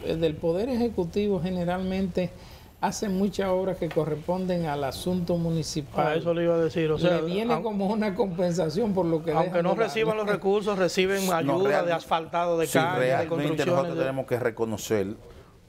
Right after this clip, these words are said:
Speaker 3: que, eh, a través del gobierno central se hacen obras que impactan en el territorio. Ahora,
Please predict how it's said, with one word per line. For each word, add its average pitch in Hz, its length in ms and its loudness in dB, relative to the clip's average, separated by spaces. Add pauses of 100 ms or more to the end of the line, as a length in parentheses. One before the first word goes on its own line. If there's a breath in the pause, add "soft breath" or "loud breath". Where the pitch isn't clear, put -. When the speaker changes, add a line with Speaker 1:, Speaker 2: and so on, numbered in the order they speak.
(420)
Speaker 3:
que, 104 500 0
eh, 107 340 0
a 104 160 0
través 110 380 -2
del 127 140 -4
gobierno 120 460 -2
central 107 460 -2
se - 120 -6
hacen 107 320 -2
obras 110 360 -2 (460 loud breath)
que 117 120 2
impactan 113 560 0
en 113 120 -8
el 110 100 -4
territorio. 101 600 0
Ahora, 101 240 -4